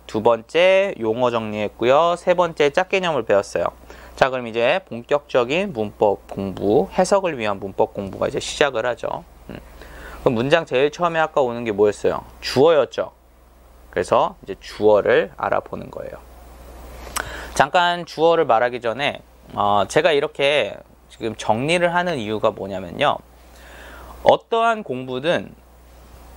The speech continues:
내가 이 한 분야의 쭉 과목을 공부를 한다고 하잖아요.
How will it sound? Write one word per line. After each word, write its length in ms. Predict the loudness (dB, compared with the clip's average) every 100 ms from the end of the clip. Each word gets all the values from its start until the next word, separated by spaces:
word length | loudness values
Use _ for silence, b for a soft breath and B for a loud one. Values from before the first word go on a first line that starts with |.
| -20 -20 -12 0
내가 400 | 4 4 2 0
이 300 | -2 -6 -8
한 420 | -6 -6 -6 -12 -12
분야의 540 | -6 0 0 0 -2
쭉 260 | -4 -6 -2
과목을 500 | 0 0 -2 -4 -4
공부를 500 | -4 -8 -4 -2 -2
한다고 380 | 0 -2 0
하잖아요. 640 | -2 -2 -6 -2 0 -2